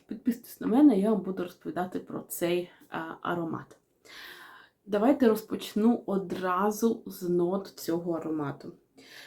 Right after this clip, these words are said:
Е, в цьому ароматі є гва-, гватемальська, е, гватемальський кардамон. У нас є лаванда, неролі, індійська тубероза, жасмін самбак і, ем,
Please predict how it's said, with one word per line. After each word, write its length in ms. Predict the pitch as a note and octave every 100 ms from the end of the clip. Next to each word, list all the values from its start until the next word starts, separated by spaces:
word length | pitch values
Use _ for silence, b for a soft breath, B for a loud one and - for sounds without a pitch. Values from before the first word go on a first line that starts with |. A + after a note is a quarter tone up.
| B _
Е, 220 | G3 F#3
в 100 | F3+
цьому 380 | - A#3+ C#4 B3+
ароматі 520 | G3 F#3 F#3+ G3+ -
є 420 | G3 E3+ E3+ D#3+ - -
гва-, 380 | E3+ F3+ F#3+
гватемальська, 1600 | F#3 G#3 G#3+ A3 F3+ G3+ C4+ C4 - - A#3 A#3+ B3+ B3 B3 A#3+ A#3+ _ -
е, 60 | G3+ F#3+ F#3 F3+
гватемальський 680 | G3+ A3 A#3+ G3 A3+ - A3
кардамон. 640 | - - F4 D4+ - - - B B B B
У 80 | F#3+
нас 280 | F#3 F#3 G3
є 120 | F#3
лаванда, 580 | F3 E3+ G3 D4 D#4 D4+
неролі, 680 | G3+ E3 E3+ F3+ A#3+ E4 - - -
індійська 680 | C4+ E4 B3 A3 F#3 - -
тубероза, 800 | - F3 E3+ - - - C4+ - B B - A#3+
жасмін 440 | D4+ D#4+ G3 F3
самбак 640 | - A3+ A#3 F4 G4 - - -
і, 320 | B3 D#4+ D#4 B B -
ем, 440 | G3+ G3 G3 G3